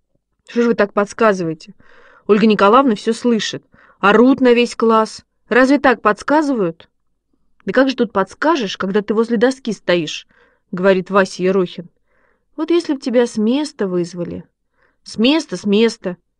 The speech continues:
Потихоньку надо». «Да я и подсказывал тебе сначала потихоньку, а ты стоишь,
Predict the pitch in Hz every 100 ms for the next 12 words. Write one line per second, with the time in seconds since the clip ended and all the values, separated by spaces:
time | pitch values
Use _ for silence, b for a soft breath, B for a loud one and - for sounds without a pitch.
0 | _ - 262 339 - 285 294 285 240 202
1 | 185 160 175 _ _ _ _ _ _ _
2 | _ _ - 180 202 247 277 - 226 247
3 | 254 262 247 220 233 214 202 233 196 190
4 | 208 208 240 208 185 - 170 b b b
5 | 185 196 277 - 226 254 285 -